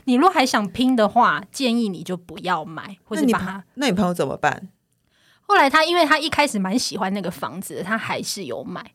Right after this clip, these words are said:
Speaker 2: 嗯。
Speaker 1: 然后后来他还是决定，因为他还想要冲嘛，
Speaker 2: 嗯。
Speaker 1: 因为虽然他已经到一个年纪了，是可以到退休年纪，可是对他来说，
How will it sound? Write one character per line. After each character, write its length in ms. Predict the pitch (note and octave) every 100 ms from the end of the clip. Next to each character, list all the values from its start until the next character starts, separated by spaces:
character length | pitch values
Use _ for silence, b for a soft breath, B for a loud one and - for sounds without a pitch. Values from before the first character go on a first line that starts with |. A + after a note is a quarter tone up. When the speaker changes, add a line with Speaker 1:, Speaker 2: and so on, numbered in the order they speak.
| _ _ -
Speaker 2:
嗯。 80 |
Speaker 1:
然 100 | F#3
后 60 | A#3
后 120 | C4+ B3
来 80 | A3
他 60 |
还 120 | A#3
是 140 | G#3+ A#3
决 180 | G3+ E3+
定， 180 | G3
因 60 | G#3
为 60 | A3
他 140 | G#3
还 140 | G#3
想 200 | F#3 E3+
要 80 | D#3
冲 300 | - - F#3
嘛， 320 | F3+ F#3+ G#3 -
Speaker 2:
嗯。 300 | F#3 E3+ C#3+
Speaker 1:
因 80 | A#3+
为 60 | B3
虽 160 | -
然 80 | C#4
他 160 | B3+ C4
已 60 |
经 120 | G3+ A3+
到 180 | A#3
一 60 | F#3+
个 60 | F#3+
年 240 | F#3 F3+
纪 280 | - G3+ D3
了， 80 | C#3+
是 160 | -
可 120 | A#3+ A#3
以 60 |
到 220 | G3+ C4+
退 260 | A3+ - C4
休 220 | G#3+ A3
年 200 | G#3 E3
纪， 140 | F3+ G3
可 60 |
是 60 | A3
对 120 | C4
他 100 | A#3+
来 100 | G3+
说， 200 | F#3 G#3